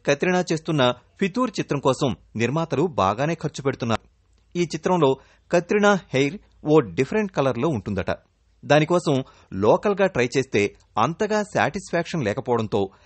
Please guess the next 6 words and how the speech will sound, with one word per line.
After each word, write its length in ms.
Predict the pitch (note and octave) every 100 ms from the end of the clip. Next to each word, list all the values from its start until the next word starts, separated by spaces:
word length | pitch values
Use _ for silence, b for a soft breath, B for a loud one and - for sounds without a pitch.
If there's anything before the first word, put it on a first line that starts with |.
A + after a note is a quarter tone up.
| b -
లండన్లో 640 | C#3 F#3+ G#3+ A3+ F#3 G#3
కత్రినాకు 680 | A3 A#2 A#2+ E3+ F#3 F#3+ F#3+
తెలిసిన 340 | E3+ D#3+ E3
హెయిర్ 340 | C#3+ A2 C#3
స్టైలిస్ట్ను 480 | E3 E3 D#3 D3+ E3
సంప్రదించి 680 | D3 G#2 C3+ B2+ A#2+ A2